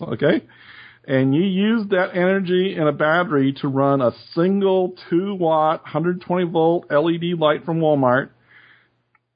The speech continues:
that light bulb would run for over one hundred hours. Yeah, you can either have ten minutes for your coffee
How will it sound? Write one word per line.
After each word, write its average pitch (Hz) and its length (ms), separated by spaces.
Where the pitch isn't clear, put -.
that 180 400
light 170 320
bulb 170 440
would 139 160
run 165 480
for 139 260
over 156 440
one 160 460
hundred 180 800
hours. 120 420
Yeah, 143 420
you 156 260
can 151 200
either 160 280
have 131 420
ten 196 220
minutes 196 340
for 208 80
your 202 140
coffee 165 600